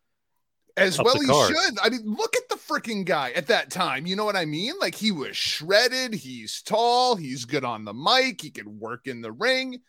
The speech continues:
Speaker 1: Like, what, what is there not to like about Wade Barrett as a talent? Unless you're John Cena.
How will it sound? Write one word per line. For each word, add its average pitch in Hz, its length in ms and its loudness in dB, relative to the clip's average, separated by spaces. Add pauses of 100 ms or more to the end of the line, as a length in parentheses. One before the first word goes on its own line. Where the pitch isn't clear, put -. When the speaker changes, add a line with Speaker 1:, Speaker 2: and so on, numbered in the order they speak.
(460)
Speaker 1:
Like, 202 160 4
what, 185 300 2
what 196 180 4
is 240 120 4
there 240 140 4
not 220 260 4
to 214 100 -4
like 202 240 2
about 160 220 0
Wade 160 240 -2
Barrett 156 260 0
as 113 160 -6
a 90 60 -20
talent? 127 420 -8 (600)
Unless 160 260 2
you're 151 80 0
John 131 300 -2
Cena. 131 320 -8